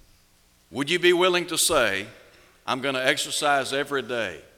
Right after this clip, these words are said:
so that I might grow stronger in the Lord"? Number two, I will spend time with Jesus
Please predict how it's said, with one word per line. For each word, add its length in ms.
so 200
that 120
I 120
might 240
grow 160
stronger 480
in 60
the 80
Lord"? 260
Number 200
two, 420
I 180
will 260
spend 500
time 400
with 240
Jesus 1000